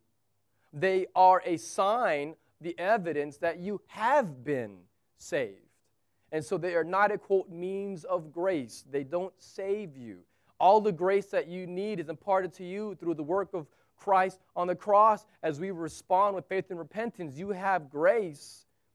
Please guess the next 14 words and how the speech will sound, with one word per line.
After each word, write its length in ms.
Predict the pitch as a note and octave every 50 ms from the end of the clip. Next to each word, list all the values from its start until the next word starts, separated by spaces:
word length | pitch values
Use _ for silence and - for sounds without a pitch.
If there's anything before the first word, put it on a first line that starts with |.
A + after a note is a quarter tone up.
| _ _ _ _ _ _ _ - D3 C#3 C3
These 240 | D#3 F#3 F#3 D#3+
elements 540 | D#3 D#3+ E3 F3+ G3+ G3+ F3+ D#3+ D3+ C#3+ -
don't 340 | - C#3+ E3 E3 D#3+ C#3+ B2+
give 200 | B2+ E3+ F#3 E3
you 140 | F3 E3 D#3
any 240 | D3+ D3+ D3 D3 D#3
extra 400 | D#3+ E3+ D#3+ - - - C#3+ A#2+
grace, 500 | G#2+ C3 C#3+ F3+ G#3+ A3 F3 C3+ B2 -
but 80 | - C3+
what 240 | A#2+ C#3 D3 C#3+ _
they 180 | C#3+ C3 C3 A#2+ A#2 A#2
do 340 | C3+ F3 G#3+ G#3+ E3+ C3+ - _
is 280 | F3 F#3+ G3+ G3 F3 -
still 520 | _ _ - F#3+ F#3 F3 D#3 C3+ B2+ C3